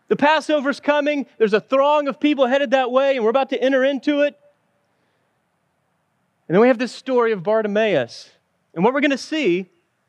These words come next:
is that this is the path. This is the path. If we really want to enjoy Jesus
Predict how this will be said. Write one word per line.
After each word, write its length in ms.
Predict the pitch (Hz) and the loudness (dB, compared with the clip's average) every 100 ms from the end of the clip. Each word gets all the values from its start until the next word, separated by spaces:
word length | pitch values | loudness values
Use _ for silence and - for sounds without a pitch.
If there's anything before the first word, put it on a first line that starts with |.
| _ _ _ _ _ _ - | _ _ _ _ _ _ -4
is 100 | 185 | 0
that 120 | 214 | 2
this 180 | 262 262 | 0 -4
is 140 | 202 | -4
the 80 | 208 | -4
path. 440 | 202 247 170 127 160 | -2 0 0 0 0
This 180 | 247 | 0
is 140 | 294 247 | 0 -6
the 100 | 311 | -6
path. 400 | - 254 214 220 | 0 2 2 0
If 120 | 202 | -2
we 160 | 269 277 | 0 0
really 320 | 240 277 294 | 0 0 0
want 220 | 277 220 | -2 -4
to 120 | 240 | -4
enjoy 540 | 226 214 156 220 240 254 | -2 -2 2 2 2 -2
Jesus 600 | 190 190 175 180 170 | -6 -4 -2 -4 -8